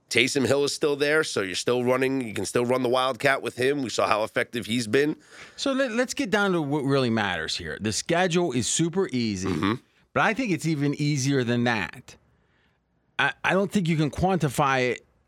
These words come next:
Speaker 2: as well as read the quarterbacks they're playing.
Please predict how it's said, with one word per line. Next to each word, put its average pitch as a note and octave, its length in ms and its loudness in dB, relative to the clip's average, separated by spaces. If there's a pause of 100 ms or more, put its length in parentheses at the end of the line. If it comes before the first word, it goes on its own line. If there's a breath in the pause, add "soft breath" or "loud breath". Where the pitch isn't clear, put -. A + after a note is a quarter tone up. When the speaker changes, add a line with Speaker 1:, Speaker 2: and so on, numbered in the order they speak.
Speaker 2:
as B2+ 160 2
well C3+ 340 4
as A#2+ 400 2 (840 soft breath)
read D3 280 2
the C#3+ 80 0
quarterbacks A2+ 680 0
they're G2+ 120 -2
playing. D2+ 400 -4